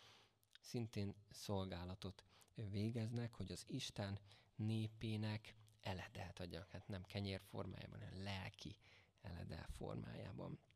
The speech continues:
És aztán megint egy érdekes dolog, amikor Jézus a templomot említi, és azt mondja, hogy, hogy nagyobb dolog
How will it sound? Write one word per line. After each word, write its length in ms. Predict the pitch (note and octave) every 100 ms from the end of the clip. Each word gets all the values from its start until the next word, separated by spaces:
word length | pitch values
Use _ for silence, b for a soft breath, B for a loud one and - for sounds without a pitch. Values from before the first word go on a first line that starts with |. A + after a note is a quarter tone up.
| - _ - _ _ - _ - B B B
És 80 |
aztán 360 | C3+ C3+ D3 C3+ - - -
megint 400 | A2 A#2 C3+ C3+
egy 160 | C3+ B2
érdekes 480 | C3+ C3 C3 C3 B2+
dolog, 440 | C3+ C3 D3 - -
amikor 380 | - G#2 - F#2+
Jézus 340 | G2+ G#2 F#2+
a 120 | -
templomot 640 | - F#2+ A2 - A2 A2+ -
említi, 560 | G#2 G#2+ A2 G#2+ - C#3 - B B B B B B B B _
és 80 | -
azt 220 | A2 -
mondja, 340 | G2 G2 G2+ G#2+
hogy, 420 | G#2+ G#2 G2+ F#2+ G#2+ - - - - - _ _ _ _ -
hogy 200 | - G#2
nagyobb 360 | A2 A#2+ A2
dolog 460 | G2 F#2 F2 F2+ -